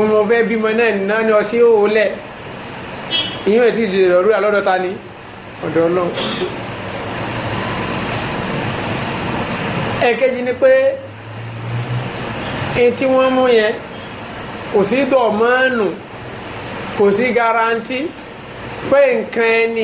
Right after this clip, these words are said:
yẹn náà ló dé kí ni? Ló dọ̀mọ́. Àwọn mọ̀sáyè tó pọ̀, ẹni náà kọ nọ́mbà sí, ó lè dé kí ni? Ó lè dàpọ̀ àbí ó lè dàpọ̀? Ó lè dàpọ̀. Wọ́n ṣàlàyé tá a bá kọ tí a lọ ká lọ Fiqhul Waqi' ti Sheikh Dr.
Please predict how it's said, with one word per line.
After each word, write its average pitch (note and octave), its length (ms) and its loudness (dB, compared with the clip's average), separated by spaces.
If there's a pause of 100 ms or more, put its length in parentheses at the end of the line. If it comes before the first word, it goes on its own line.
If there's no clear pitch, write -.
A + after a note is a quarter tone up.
yẹn G#3+ 180 4
náà B3+ 120 4
ló A3+ 140 6
dé A3 120 6
kí A3 120 2
ni? A3 120 0 (580)
Ló F#3 140 2
dọ̀mọ́. F3 340 2 (800)
Àwọn A#3+ 260 2
mọ̀sáyè G#3+ 500 2
tó G#3+ 140 4
pọ̀, A3+ 220 2 (540)
ẹni A3 200 4
náà A#3 240 4
kọ A3+ 140 2
nọ́mbà A#3+ 380 2
sí, F#3+ 100 -2
ó A#3 80 6
lè A#3+ 140 6
dé A#3 100 4
kí A#3+ 100 0
ni? A#3 100 2 (100)
Ó A#3 140 2
lè A3+ 220 6
dàpọ̀ G3+ 300 0
àbí G3+ 140 0
ó B3 60 6
lè A3 120 6
dàpọ̀? G3 340 0 (640)
Ó - 100 -2
lè F#3 100 6
dàpọ̀. E3 360 2 (1200)
Wọ́n B3 180 2
ṣàlàyé A#3+ 360 2
tá A#3+ 100 -2
a A3+ 60 2
bá A3 160 4
kọ G#3 120 -2
tí G#3 100 -2
a G#3+ 100 4
lọ G3+ 120 0
ká G#3 160 2
lọ G3+ 120 2 (160)
Fiqhul G3+ 380 2
Waqi' F#3 540 2 (180)
ti F#3+ 120 -4
Sheikh G#3+ 260 0
Dr. F#3+ 480 2